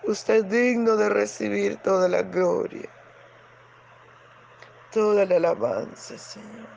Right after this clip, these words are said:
Toda la adoración, mi buen Padre.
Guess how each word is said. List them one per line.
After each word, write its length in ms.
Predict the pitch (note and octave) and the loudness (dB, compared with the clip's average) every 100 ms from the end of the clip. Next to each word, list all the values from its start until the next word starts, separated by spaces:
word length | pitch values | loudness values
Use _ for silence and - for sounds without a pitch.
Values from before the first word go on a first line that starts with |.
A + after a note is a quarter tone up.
| - - - - - - - - - - | -20 -20 -20 -20 -20 -20 -20 -20 -12 0
Toda 340 | G3+ F#3+ E3 | 4 4 4
la 120 | - | 2
adoración, 840 | - - D#3 E3 - - D#3 D#3 - | 0 0 -2 -4 -6 -4 0 0 -2
mi 140 | - | -6
buen 300 | - - F#3+ - | -6 -4 -4 -8
Padre. 520 | - B3 A#3 G#3+ G#3+ | -14 -12 -12 -14 -16